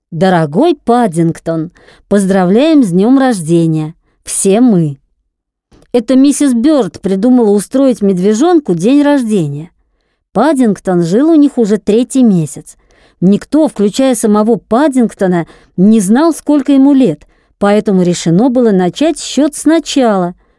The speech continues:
условиться, что ему один год. Паддингтону эта мысль страшно понравилась, особенно когда ему сказали, что медведям полагается по два дня рождения в год — один летом,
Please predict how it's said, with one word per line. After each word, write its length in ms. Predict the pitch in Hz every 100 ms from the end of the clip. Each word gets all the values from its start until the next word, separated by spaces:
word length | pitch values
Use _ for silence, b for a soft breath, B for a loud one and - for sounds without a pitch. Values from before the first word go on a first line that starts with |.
| -
условиться, 640 | 269 - 359 294 208 185
что 180 | 160 262
ему 340 | 254 285 294
один 360 | 285 247 294 254
год. 320 | 156 143 - _ _ _ _ _ _ _ _ -
Паддингтону 760 | 196 247 202 196 - 190 180 - 220
эта 240 | - 208
мысль 340 | 214 254 202
страшно 480 | 160 - 214 220 220
понравилась, 720 | - 226 233 233 175 156 147 _ b b
особенно 540 | - 208 311 247 202 185
когда 260 | 202 202
ему 160 | 254 247
сказали, 520 | - 233 226 269 240
что 200 | 196 220
медведям 720 | 208 185 165 214 339 277 214
полагается 720 | 196 190 180 220 294 - 269 254 B B
по 140 | 233 240
два 400 | 165 165 233 254
дня 200 | 262 220
рождения 500 | 202 185 196 180 175
в 100 | 185
год — 260 | 196 - _ _ _ -
один 420 | 196 175 175 160
летом, 460 | 156 277 302 170